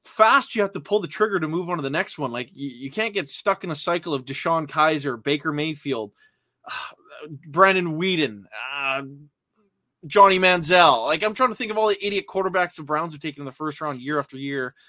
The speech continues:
and how many th-, they've settled on for a, a few years as their starter, how many they moved on immediately,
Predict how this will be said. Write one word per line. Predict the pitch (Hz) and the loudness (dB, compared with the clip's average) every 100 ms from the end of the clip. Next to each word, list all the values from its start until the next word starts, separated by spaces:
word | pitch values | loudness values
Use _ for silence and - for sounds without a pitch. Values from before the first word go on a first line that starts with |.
| _ _ - | _ _ -8
and | 131 127 | -6 -4
how | 127 165 | -2 -2
many | 170 | -2
th-, | 156 147 | -6 -4
they've | 147 139 | -4 -4
settled | - 165 156 | -2 -2 0
on | 147 147 | -2 -4
for | 147 139 135 | -4 -4 -2
a, | 117 123 | -4 -4
a | 127 | -4
few | - 180 | -6 -8
years | 170 147 139 127 - | -6 -4 -4 -6 -8
as | 127 127 | -4 -4
their | 135 | -4
starter, | 131 139 131 127 127 90 | -8 -4 -4 -4 -6 -6
how | 156 | -6
many | 165 151 | -6 -6
they | 147 | -6
moved | 147 139 | -6 -6
on | 135 | -6
immediately, | 123 139 156 127 120 110 | -6 -6 -6 -8 -8 -10